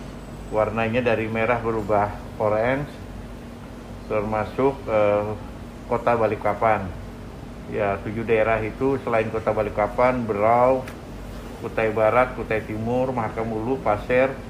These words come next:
dan P P U. Yang masih berada di risiko tinggi, zona merah, Kota Samarinda, Kutai Kartanegara, dan Bontang. Tentu ini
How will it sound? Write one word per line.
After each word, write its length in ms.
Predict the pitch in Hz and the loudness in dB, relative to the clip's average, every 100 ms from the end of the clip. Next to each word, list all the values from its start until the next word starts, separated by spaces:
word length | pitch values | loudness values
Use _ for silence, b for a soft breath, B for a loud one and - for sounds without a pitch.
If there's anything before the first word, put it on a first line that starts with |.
| - | -2
dan 180 | 110 104 104 | 0 0 0
P 100 | 104 | 0
P 240 | 104 104 | 0 0
U. 240 | 120 104 95 - - - - - - - - | -2 -4 -6 -12 -14 -14 -14 -12 -14 -12 -4
Yang 120 | 110 104 | -2 0
masih 280 | 107 - 113 104 | -2 -2 -2 0
berada 320 | 110 107 113 | 0 2 2
di 160 | 110 | 0
risiko 480 | 107 107 - 107 110 | 0 -2 -4 -4 -4
tinggi, 640 | - 107 104 120 135 151 156 - - - - - - - - | -4 -6 -2 0 0 0 -4 -10 -14 -14 -14 -12 -10 -10 -4
zona 240 | 107 110 | -2 0
merah, 480 | 110 110 110 127 - | 0 2 4 4 2
Kota 400 | 120 104 104 104 - | -4 2 4 4 0
Samarinda, 800 | 110 107 104 104 120 131 131 117 | 0 0 0 2 6 6 4 -4
Kutai 240 | 104 107 | -2 0
Kartanegara, 640 | 107 113 107 104 107 113 | 0 -2 -2 2 2 2
dan 240 | 113 101 95 | 2 0 -2
Bontang. 480 | 98 90 104 98 98 90 - - - - - - - | -4 -2 0 0 0 -8 -10 -10 -10 -10 -10 -10 -10
Tentu 480 | - 113 - 151 156 | 0 0 2 2 2
ini 400 | 120 127 135 147 | 2 0 0 0